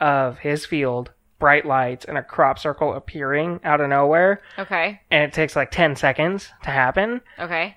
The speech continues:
Speaker 1: And, like, s-, supposedly people have looked at it and said it's not doctored. So that's cool. We'll have to look into it. But
Speaker 2: But
Speaker 1: in
Speaker 2: still,
Speaker 1: general, it just
Speaker 2: but, like,
Speaker 1: makes no
Speaker 2: I'm not even
Speaker 1: sense.
Speaker 2: asking, like, about crop circles, because legitimately,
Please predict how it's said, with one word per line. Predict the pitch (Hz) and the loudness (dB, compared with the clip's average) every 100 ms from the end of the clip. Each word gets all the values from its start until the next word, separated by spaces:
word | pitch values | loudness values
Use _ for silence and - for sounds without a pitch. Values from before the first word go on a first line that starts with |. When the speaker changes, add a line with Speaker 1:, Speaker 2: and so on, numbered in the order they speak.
| - | -4
Speaker 1:
And, | 165 165 | 0 2
like, | 147 - - _ _ _ _ _ | 2 2 -6 _ _ _ _ _
s-, | - - - - | -20 -20 -20 -10
supposedly | - - 175 151 147 147 | -4 2 4 4 0 -2
people | 139 139 135 | -2 0 0
have | 131 | 0
looked | 131 139 | 0 0
at | 131 | 0
it | |
and | 135 | -2
said | 143 131 | -4 -4
it's | 147 | -4
not | 120 135 | -4 -2
doctored. | 123 - 123 - | -4 -4 -12 0
So | 185 165 151 156 - _ _ _ | 4 6 6 2 -8 _ _ _
that's | 196 170 185 185 - | 0 4 4 2 -2
cool. | - 190 175 165 156 | 2 4 6 4 4
We'll | 143 | 2
have | 151 147 | 2 0
to | 156 | -2
look | 147 143 | -4 -2
into | 147 143 | -4 0
it. | 160 151 143 - | 2 2 0 -2
But | 160 147 | 2 2
Speaker 2:
But | |
Speaker 1:
in | - 156 | 2 -2
Speaker 2:
still, | 143 160 156 | 2 4 6
Speaker 1:
general, | 320 302 | 6 6
it | 277 | 6
just | 339 | 4
Speaker 2:
but, | |
like, | 349 | 4
Speaker 1:
makes | 339 | 4
no | |
Speaker 2:
I'm | 339 | 4
not | 381 | 4
even | 392 359 | 2 2
Speaker 1:
sense. | 311 302 | 0 0
Speaker 2:
asking, | - 285 | -4 -4
like, | 240 208 208 - _ _ _ _ _ _ _ _ _ _ _ _ - | 0 0 -2 -12 _ _ _ _ _ _ _ _ _ _ _ _ -4
about | 202 180 180 - | 0 2 2 2
crop | 240 240 | -2 -2
circles, | 269 262 294 285 | -4 -4 -4 -4
because | 254 311 285 | -6 -4 -4
legitimately, | - 285 311 285 190 180 185 185 | -4 -2 0 0 -2 -2 -4 -6